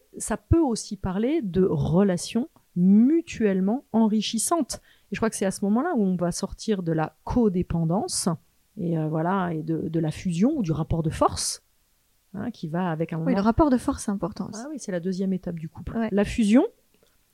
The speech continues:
Speaker 1: on fait un, on se, ce que j'appelle toujours, c'est je t'aime, je te mange. Tout est facile.
Speaker 2: Ouais.
Speaker 1: Voilà. Je t'aime, je te veux, je te mange. Après, il y a je t'aime, je te hais. La deuxième étape, le rapport de force psychique,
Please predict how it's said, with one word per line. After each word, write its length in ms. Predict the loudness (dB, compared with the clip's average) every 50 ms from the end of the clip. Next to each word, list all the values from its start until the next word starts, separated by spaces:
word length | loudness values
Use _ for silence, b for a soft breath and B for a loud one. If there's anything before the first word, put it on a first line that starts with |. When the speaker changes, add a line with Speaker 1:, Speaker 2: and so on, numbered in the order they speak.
| _ _
Speaker 1:
on 80 | -4 -4
fait 220 | -2 -2 -4 -2 2
un, 160 | 2 2 2 2 -2 _ _ _ _
on 60 | 0 0
se, 160 | 2 2 0 0 -2 -4 B B B B B B
ce 120 | -16 -10
que 80 | -6 -4
j'appelle 200 | -2 -2 -2 -2
toujours, 180 | 0 -2 -2 0
c'est 140 | 2 4
je 100 | 6 6
t'aime, 260 | 6 6 6 4 4 6
je 80 | 6
te 80 | 6 8
mange. 440 | 8 8 8 6 4 2 -2 -4 _ _ _ _ _ _
Tout 200 | -12 -8 -6 -6
est 40 | -4
facile. 460 | -2 -4 -4 -2 0 0 0 0 -2 -2
Speaker 2:
Ouais. 200 | -2 -2 -2 -4 -4
Speaker 1:
Voilà. 220 | -6 -8 -8 -8 -12 _ _ _
Je 100 | -6 0
t'aime, 180 | 2 2 4
je 100 | 2 0
te 60 | -2 -2
veux, 260 | 2 4 4 4 2
je 80 | 2
te 100 | 2 2
mange. 540 | 4 4 4 4 4 4 4 4 4 4 4 4 4 4 2 -2 B B B B -4
Après, 220 | -2 2 4 4 6
il 40 |
y 40 | 6
a 40 | 6
je 80 | 6 4
t'aime, 200 | 4 4 2 4
je 80 | 4
te 80 | 4 4
hais. 140 | 4 4 2 -2 _ _ _ _ _ _ _ _ _ _ _
La 60 | 2 6
deuxième 360 | 8 8 10 10 10 10 8
étape, 320 | 8 6 4 4 4 2 -2 0 2
le 100 | 4 4
rapport 280 | 4 6 4 2 2 2
de 80 | 0
force 400 | 2 2 2 2 2 0 -6 -8
psychique, 600 | -10 -8 -6 -4 -2 -2 -4 -4 -6 -10 -14 -16